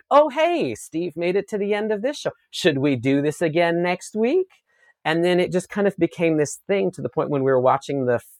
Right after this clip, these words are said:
finale, the entire town was there. It was like a scene out of some, like, nineteen fifties black and white movie. It was very,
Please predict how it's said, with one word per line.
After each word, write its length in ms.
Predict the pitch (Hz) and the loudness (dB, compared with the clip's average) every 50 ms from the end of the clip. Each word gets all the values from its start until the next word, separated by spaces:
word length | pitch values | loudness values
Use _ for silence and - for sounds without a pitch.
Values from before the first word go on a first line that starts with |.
| _ | _
finale, 760 | - 139 120 117 120 120 135 156 156 143 104 92 113 120 127 _ _ _ _ _ _ _ - | -4 -2 -2 0 0 0 0 0 0 0 0 -2 -4 -8 -10 _ _ _ _ _ _ _ -6
the 80 | 143 | -4
entire 420 | 147 147 143 - 160 165 180 190 185 | -2 -2 -2 0 2 2 4 2 0
town 440 | 185 - - 127 131 139 156 160 143 | -2 -2 -2 0 0 0 0 0 -2
was 220 | 101 - - - | -4 -6 -8 -10
there. 300 | - - - - - - - _ _ _ _ | -10 -10 -10 -10 -12 -14 -16 _ _ _ _
It 120 | - 170 190 | -2 0 0
was 120 | 185 - | 0 0
like 140 | 175 160 - | 0 2 0
a 40 | 165 | 0
scene 460 | - - - - 175 185 185 190 190 | -2 -4 -4 -2 0 2 4 4 4
out 120 | 170 151 | 4 2
of 120 | 147 139 - | 2 0 -4
some, 460 | - - 147 135 131 131 131 131 - - _ _ _ - | -6 -4 -2 -2 -2 -2 -4 -6 -8 -12 _ _ _ -6
like, 180 | - 107 110 - _ _ _ _ - | -4 -4 -4 -4 _ _ _ _ -2
nineteen 440 | 120 123 127 - - - 147 147 131 | 0 0 0 0 -2 -2 -2 -2 0
fifties 460 | - 135 127 - - 127 120 113 - | 2 0 0 0 0 -6 -6 -6 -4
black 260 | - 110 107 101 98 | -2 0 0 0 0
and 180 | - 104 98 95 | -2 -6 -6 0
white 260 | 104 135 143 143 - 143 | 2 2 2 2 0 -2
movie. 580 | 143 139 135 135 135 120 127 139 139 135 131 | -2 -2 0 -2 -2 -2 -2 -2 -2 -2 -2
It 80 | - 90 | -2 -4
was 220 | 110 117 110 - | -4 -6 -6 -6
very, 800 | - 113 107 104 110 131 131 139 143 143 139 135 131 127 127 131 | -10 -10 -8 -4 -2 0 0 2 2 2 2 2 2 0 0 -2